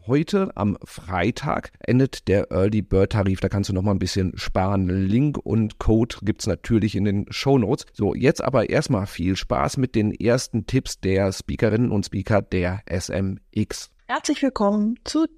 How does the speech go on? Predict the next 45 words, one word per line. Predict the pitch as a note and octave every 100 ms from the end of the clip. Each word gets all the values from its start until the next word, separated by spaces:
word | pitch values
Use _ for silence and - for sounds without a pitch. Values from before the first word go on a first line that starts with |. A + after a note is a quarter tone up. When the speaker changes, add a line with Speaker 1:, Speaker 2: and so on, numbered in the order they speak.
| -
Speaker 2:
dieser | F3+ F3+ G3 -
Episode. | - F3 F3 - - F#3+
Mein | F#3 G3+
Name | G#3+ A3 G#3+
ist | -
Katharina | A3 G#3+ A#3+ D4 D4
und | C#4+
ich | -
bin | A#3+
die | A#3+
Geschäftsführerin | A#3 - G#3+ - G#3+ G#3 G#3
der | F#3+
Stapel | F#3 F3 F3 A#3
Fuchs | - A3 -
G | E3
M | D3+
B | D#3
H. | D3 - _ -
Du | F4+
bekommst | F#4 D#4+ D4+ - -
von | A#3+ G#3+
mir | A#3+ E4+ D#4+ -
heute | G3 G#3 B3 C4+ - _ -
einen | F3+ F3+ F3
Tipp | - C4+ - -
zu | -
einem | - F#3
Vortrag, | - B3+ D#4+ B3+ A#3+
den | A3+ A3
ich | G#3+
zusammen | G3+ G3 F#3+
mit | F3+ -
Pascal | F3 - F3 F3
Fantou | - G3+ - B3 F#3+
halte. | - - - - -
Wir | G3
sprechen | G3 - F#3+ F#3 F#3+ F#3 G3
über | F#3 F3+ F3+
ein, | - E3+
wie | D#3+ -
ich | B3 -
finde, | E3 E3+ F3+ A#3 B3 -
mega | G3 A3 G3
brandheißes | F#3 G3+ A3+ G#3 G3+ G3+ -
Thema, | G3+ G3 G#3+ B3